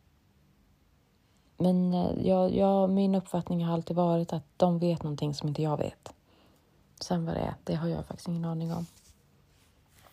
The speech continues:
Andra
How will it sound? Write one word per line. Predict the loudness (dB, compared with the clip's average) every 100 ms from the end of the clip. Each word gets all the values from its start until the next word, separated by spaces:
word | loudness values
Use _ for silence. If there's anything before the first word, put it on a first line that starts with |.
| _ _ _ -20 _ _ _ -20 -20 -20 -20 -20 _ _ _ _ _ _ _ _ _ _ _ _ _ _ _ _ _ 0
Andra | 0 2 4 4